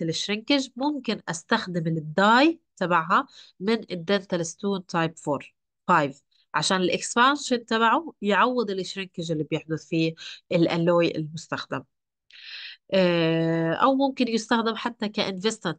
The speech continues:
ماتيريال مع هيك، آه، ريستوريشنز. ولكن بما إنه بيحدث فيه هاي إكسبانشن ما بستخدمه أبدا with inlays and onlays. الانليز اللي هي حشوات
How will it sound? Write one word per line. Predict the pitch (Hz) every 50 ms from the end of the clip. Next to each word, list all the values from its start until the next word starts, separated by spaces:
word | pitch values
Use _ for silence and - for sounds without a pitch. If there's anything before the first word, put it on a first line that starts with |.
| _ -
ماتيريال | 147 - - 185 175 170 170 165 165 156
مع | 165 151
هيك، | 156 151 175 180 175 170 170 _ _ _ _ _ -
آه، | 160 151 147 147 143 143 143 143 139 139 135 139 139 131 127 135 151
ريستوريشنز. | 156 - - - 170 156 151 143 - - - - _ - - - - _ _ _ _ _ _ _ _ _ _ _ _ _ _ _ _ _ _ _ _ _ _ _ _ - - _ _ _ _ _ -
ولكن | 185 196 208 226 247 277 285 - - 226
بما | 208 196 202 202 185 196 - -
إنه | 214 214 202 190
بيحدث | 190 208 196 - 196 180 165 -
فيه | - 202 185 180 175
هاي | 160 - 190 196 233 285 - -
إكسبانشن | 269 - - - 247 247 247 - - 302 330 - _ _ _ -
ما | 220 220 233
بستخدمه | 220 220 214 - - 214 - 214 214 208 202 - 233
أبدا | 233 226 220 208 214 220
with | 214 202 196 190 180 180 _ -
inlays | 185 208 208 202 196 202 202 202 202 196 185 - - 170
and | 170 160 156 151 -
onlays. | - 165 160 151 151 147 135 135 131 - - - _ - - - - - - - - - -
الانليز | 190 185 - - 247 311 294 - 254 240 247 262 254 247 - -
اللي | 220 214 208 196 233
هي | 240 233 226 226 220 226 226 214
حشوات | - - - 196 208 - 226 220 220 233 220 269 277 311 311